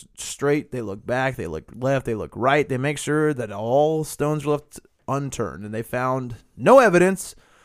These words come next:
of the kids until one forty-five in the afternoon. There was a juvenile parole officer named Steve Jones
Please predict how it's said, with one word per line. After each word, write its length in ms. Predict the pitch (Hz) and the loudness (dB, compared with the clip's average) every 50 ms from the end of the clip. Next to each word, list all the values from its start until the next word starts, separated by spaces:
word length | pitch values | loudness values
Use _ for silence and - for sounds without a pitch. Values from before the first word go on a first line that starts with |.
| _ _ _ _ _ - | _ _ _ _ _ -8
of 160 | - 127 127 | -4 -2 -2
the 100 | 131 127 | -2 -2
kids 320 | - - 151 160 160 143 | -2 -2 0 0 0 0
until 460 | 151 139 - - 143 135 127 123 117 123 | -2 -4 -4 -2 -2 0 0 0 -2 0
one 260 | 135 160 185 196 196 | 0 0 0 0 -2
forty-five 800 | - 185 185 180 175 156 - - 160 156 156 156 156 147 143 | 0 0 2 2 2 0 -2 -2 0 0 2 0 0 -2 -2
in 100 | - 135 | -4 -6
the 140 | 131 135 110 | -6 -6 -4
afternoon. 800 | 123 135 139 135 - 135 127 131 147 165 175 175 175 175 170 139 | -2 -2 -2 -2 -4 -6 -8 -6 -4 -4 -2 -2 -4 -4 -6 -4
There 160 | 139 135 131 | -4 -2 -2
was 120 | 131 120 | -2 -4
a 80 | 127 120 | -6 -8
juvenile 560 | 120 123 156 180 180 180 185 180 180 180 175 | -6 0 2 2 2 2 2 0 -2 -2 -2
parole 540 | 170 - 156 156 147 151 160 170 170 170 147 | -4 -4 -2 0 0 2 2 2 2 2 2
officer 540 | 143 151 151 147 147 143 - 165 151 156 151 | 4 4 4 2 0 0 0 0 0 0 0
named 340 | 143 139 135 135 131 131 - | -2 -2 -4 -4 -6 -6 -8
Steve 460 | - - - 175 180 180 180 165 139 | -10 -8 -6 -6 -2 -2 -2 -4 -4
Jones 600 | 127 143 180 190 190 180 160 151 147 147 - | -2 0 2 4 4 4 2 2 0 -2 -4